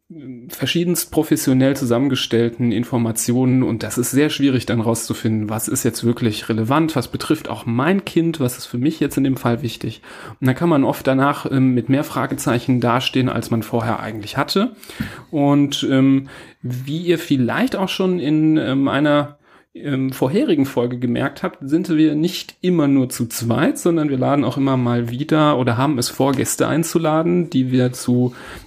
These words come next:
gewissen Themen, ähm, auch mal, ja,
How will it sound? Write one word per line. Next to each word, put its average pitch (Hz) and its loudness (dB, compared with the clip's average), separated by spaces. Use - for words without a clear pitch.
gewissen 123 0
Themen, 135 2
ähm, 120 0
auch - -6
mal, 113 0
ja, 113 -6